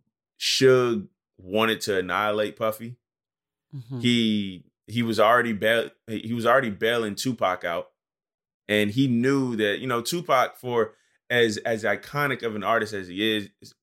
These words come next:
Speaker 1: probably the most iconic artist of my lifetime. 'Cause I, I mean, I
Speaker 2: Mm-hmm.
Speaker 1: love Tupac, but he was also,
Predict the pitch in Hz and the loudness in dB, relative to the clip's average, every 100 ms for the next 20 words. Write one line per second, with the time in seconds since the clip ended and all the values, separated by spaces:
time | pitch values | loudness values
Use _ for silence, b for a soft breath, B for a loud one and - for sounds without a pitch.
0 | _ - 135 120 110 113 113 104 101 - | _ 0 2 2 -2 -4 -2 -2 -4 -8
1 | - _ _ _ _ 104 101 - 117 104 | -12 _ _ _ _ 0 0 -2 -4 -2
2 | - 107 98 98 87 101 110 85 87 - | 0 -2 -2 -8 -6 -2 0 -2 -6 -8
3 | 85 87 120 _ _ - 95 90 101 101 | -8 -8 -12 _ _ -6 0 0 0 -2
4 | 95 98 107 113 - 117 - 92 90 - | -2 0 2 0 -2 -8 -2 -2 -2 -6
5 | 98 120 113 113 120 120 120 113 | -4 -4 0 2 2 0 0 0